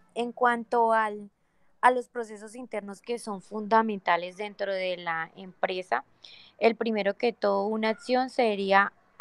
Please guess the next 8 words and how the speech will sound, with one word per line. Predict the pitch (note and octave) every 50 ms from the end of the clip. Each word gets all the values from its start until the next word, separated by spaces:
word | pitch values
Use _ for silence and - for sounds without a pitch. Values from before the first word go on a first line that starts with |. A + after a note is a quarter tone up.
| F#3 G#3 G#3
eh, | G3 F#3+ F#3 F#3 F#3 F#3 - - _ _ _ _ _ _ _ - - - - _ _
adquirir | - G#3+ A3+ A3 - - A#3 A3 G#3+ G#3 F#3
equipos | F#3+ F#3 - - A3 G#3 - A#3 B3 B3
que | - - B3
permitan | - - G#3+ F#3+ F#3+ F3+ - - F#3 G3+
aprovechar | G3+ G3 - G#3+ G#3+ G3+ F#3 F#3 - F#3 F3
al | E3+ E3+ E3+ F3
máximo | F#3 F#3+ F#3+ F#3+ - - A3+ A#3 C4